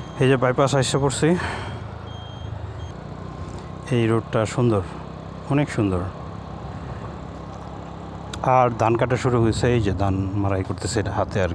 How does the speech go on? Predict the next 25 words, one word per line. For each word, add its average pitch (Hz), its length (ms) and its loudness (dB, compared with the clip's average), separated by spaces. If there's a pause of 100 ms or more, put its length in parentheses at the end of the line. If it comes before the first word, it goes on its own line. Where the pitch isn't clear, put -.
কি। 92 80 -4 (1700)
সিজন 110 320 2
শুরু 117 220 4
হয়ে 120 140 4
গেছে, 143 320 4 (1300)
নবান্নের 107 500 4
উৎসব 110 340 2 (440)
আপকামিং। 131 500 4 (2750)
আচ্ছা, 131 360 6
আর 127 160 6
রিভিউ 185 400 8
যেহেতু 202 300 6
দিব 185 300 8
একটা, 170 300 8
আহ, - 760 2
রিভিউতে 165 440 8
কী 165 240 2
কী 196 80 4
বিষয়ে, 170 640 8
আহ, 156 260 8
উল্লেখ 147 280 8
করা 170 220 8
যায়, 143 220 8
আহ, 117 1600 2
আপনাদের 117 320 2